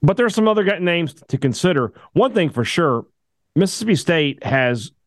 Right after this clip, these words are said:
upgraded the talent in this room, uh, a significant bit in this fi-, in this last signing class, and really in the class before, after a couple year stretch of their, of them missing out on a lot of guys. So there's some depth, there's some options here.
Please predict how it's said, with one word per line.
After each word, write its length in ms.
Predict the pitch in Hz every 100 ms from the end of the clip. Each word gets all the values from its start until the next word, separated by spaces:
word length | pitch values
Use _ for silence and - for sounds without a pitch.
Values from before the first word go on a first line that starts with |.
| _ _ _
upgraded 600 | 170 214 170 175 180 156 -
the 80 |
talent 560 | - - 156 156 135 131 -
in 140 | 135
this 220 | 123 110
room, 520 | 104 104 123 135 143 - _ _ _ _ _ _
uh, 200 | 107 104
a 40 | 104
significant 720 | 127 107 156 127 110 104 98
bit 240 | 131 127
in 100 | 110
this 160 | 113 107
fi-, 320 | - 123 123
in 80 | 120
this 180 | 107
last 400 | 95 120 127 127
signing 340 | - 135 135 127
class, 340 | 135 135 131
and 200 | 135 160 170
really 180 | 165
in 100 | 147
the 80 | 131
class 340 | 113 120 110 -
before, 640 | 92 - 147 120 90 87 _ _ _ _ _ _
after 360 | 135 139 143 131
a 40 |
couple 280 | 127 135 127
year 180 | 120 113
stretch 380 | - 143 139 113
of 100 | 90
their, 240 | 110 107 -
of 80 | 104
them 240 | 117 117
missing 340 | 165 - 143
out 220 | 131 127 113
on 80 |
a 80 | 101
lot 240 | 98 101 92
of 80 |
guys. 360 | 85 107 95 85 - -
So 120 | 151
there's 180 | 156 139
some 240 | 135 117
depth, 280 | 101 165 180 _ _
there's 160 | 120 120
some 160 | 110
options 520 | 131 165 165 - 101 -
here. 320 | 98 92